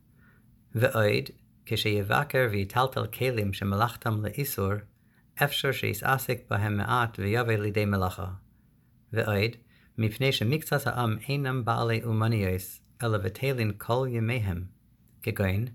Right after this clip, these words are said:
הטיילין ויושבי קרונוס, שכל ימיהם הם שובסים ממלאכה. ואם יהיה מותר להלך ולדבר ולטלטל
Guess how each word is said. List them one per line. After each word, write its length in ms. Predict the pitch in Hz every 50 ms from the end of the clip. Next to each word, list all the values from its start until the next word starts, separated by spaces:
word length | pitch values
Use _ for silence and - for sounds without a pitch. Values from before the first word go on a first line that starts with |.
| - - - - - _ _ -
הטיילין 720 | - 101 - - 95 98 104 113 117 123 123 127 131 135 127 117 - _ 104
ויושבי 480 | 101 101 101 110 113 - - 107 107
קרונוס, 600 | - - - 110 110 113 120 123 120 - - - - - - - - - _ _ _ _ - _ _ _ _ _ -
שכל 520 | - - - 107 - - - 127 135 139
ימיהם 640 | 143 147 147 135 120 117 107 101 98 92 92 92 98 98 - - _ -
הם 220 | 113 104 107 101
שובסים 580 | - - 127 135 131 135 - - 127 127 131 131 - -
ממלאכה. 580 | 117 113 110 110 107 104 98 95 - 98 101 101 98 - _ - _ _ _ - - _ _ -
ואם 320 | 104 - - 143 147 143 131
יהיה 320 | 127 135 139 131 123 110
מותר 320 | 107 123 135 135 - 107 98
להלך 560 | 95 95 95 117 127 123 110 101 - - -
ולדבר 540 | 104 104 101 98 107 117 120 110 104 101 98 -
ולטלטל 560 | 101 98 95 95 - 117 120 117 - 98